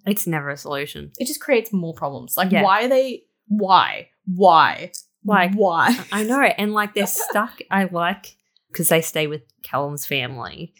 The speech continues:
Speaker 1: that they're
Speaker 2: Mm-hmm.
Speaker 1: forced into the same room. Like, it's forced proximity as well.
Speaker 2: Oh, but it's dumb. At this point, because I'm so on board with the trash train, I was kinda here for it. Whatever, she's twenty. She
Speaker 1: Mm.
Speaker 2: was living with her family home. Now she gets a better home with probably a chef and a maid and better facilities.
Speaker 1: Yeah.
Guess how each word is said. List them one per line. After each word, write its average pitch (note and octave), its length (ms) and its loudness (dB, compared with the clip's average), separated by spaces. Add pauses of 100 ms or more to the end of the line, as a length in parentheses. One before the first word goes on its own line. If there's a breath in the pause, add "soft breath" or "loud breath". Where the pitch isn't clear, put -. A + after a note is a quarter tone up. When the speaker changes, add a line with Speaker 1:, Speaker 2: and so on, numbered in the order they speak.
(120)
Speaker 1:
that F3+ 220 -6
they're E3 100 2
Speaker 2:
Mm-hmm. E3 80 -8
Speaker 1:
forced D3+ 400 -6
into D3+ 220 -8
the D3 100 -10
same C#3+ 300 -8
room. C#3 240 -8
Like, E3 180 -8
it's - 200 -12
forced E3+ 320 -2
proximity - 680 -12
as - 140 -8
well. B2+ 320 -2
Speaker 2:
Oh, G3+ 320 -8
but C4+ 140 -6
it's - 260 -8 (160)
dumb. D4 560 0 (420 loud breath)
At C#4 200 -2
this F4 160 -2
point, A#3 320 0
because A3+ 200 -8
I'm A3+ 140 -10
so G3 240 -2
on F#3+ 100 -4
board F#3 180 -8
with F3+ 120 -12
the E3+ 60 -16
trash D3+ 360 -4
train, D3+ 260 -8
I - 60 -10
was F3 140 -8
kinda F#3 300 -6
here E3 280 -10
for D#3+ 120 -10
it. - 100 -14 (120)
Whatever, C4 380 0
she's C#4 260 -8
twenty. A#3+ 640 -6 (120)
She - 200 -4
Speaker 1:
Mm. B3 40 2
Speaker 2:
was B3+ 180 0
living D4 300 -6
with C4 140 -4
her F3+ 180 -4
family G#3 320 -4
home. F3+ 180 -6
Now E3+ 200 -8
she G3+ 200 -8
gets G3+ 260 -8
a F3 40 -8
better D#3+ 320 -8
home E3 260 -10
with D3+ 160 -10
probably F3+ 300 -8
a E3+ 40 -14
chef - 340 -8
and E3 80 -10
a E3 40 -10
maid C#3+ 380 -12
and D3+ 140 -12
better D3+ 200 -8
facilities. D#3 640 -10
Speaker 1:
Yeah. D#3+ 200 -4